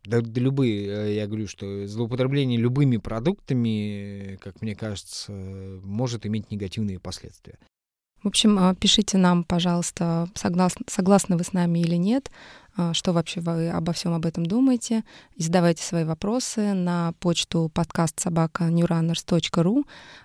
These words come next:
Speaker 2: А, мы обязательно читаем все письма. Кстати, спасибо вам большое за то, что их пишете, за то, что пишете нам отзывы.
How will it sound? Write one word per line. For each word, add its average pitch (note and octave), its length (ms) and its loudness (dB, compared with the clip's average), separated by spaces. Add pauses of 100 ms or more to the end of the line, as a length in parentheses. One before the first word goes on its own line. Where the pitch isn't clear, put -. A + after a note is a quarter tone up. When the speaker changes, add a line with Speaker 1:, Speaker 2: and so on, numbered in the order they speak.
Speaker 2:
А, E3 320 2
мы F3+ 200 6
обязательно E3 380 4
читаем E3 380 0
все - 260 -2
письма. G3 640 2
Кстати, - 300 -4
спасибо E3 460 -2
вам E3 180 0
большое E3 280 0
за E3 120 0
то, E3 120 -4
что - 160 -6
их - 80 -6
пишете, A3 440 0
за E3+ 120 0
то, E3+ 140 -2
что - 200 -4
пишете - 360 0
нам E3 200 2
отзывы. G3+ 440 2